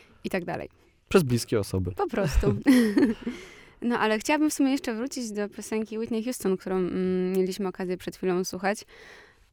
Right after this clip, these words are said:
Speaker 1: Mm, od kobiety dla kobiet.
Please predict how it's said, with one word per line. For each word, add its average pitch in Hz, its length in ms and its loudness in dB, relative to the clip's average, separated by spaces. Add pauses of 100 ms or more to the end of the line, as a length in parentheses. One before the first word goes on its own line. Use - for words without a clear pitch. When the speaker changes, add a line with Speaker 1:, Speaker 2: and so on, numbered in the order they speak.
(120)
Speaker 1:
Mm, 220 400 -2
od 277 180 -2
kobiety 339 880 0
dla 285 160 2
kobiet. 175 520 0